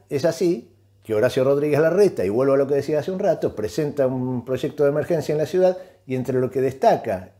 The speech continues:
de ese proyecto es la posibilidad de echar gente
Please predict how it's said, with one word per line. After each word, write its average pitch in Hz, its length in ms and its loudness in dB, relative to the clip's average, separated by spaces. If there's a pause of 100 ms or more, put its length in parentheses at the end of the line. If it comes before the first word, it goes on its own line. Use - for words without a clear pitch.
de 110 240 -2
ese 170 200 -4
proyecto 202 680 -4 (400)
es 101 360 -6
la 101 180 -8
posibilidad 135 360 0
de 123 80 2
echar 220 220 2
gente 254 520 -6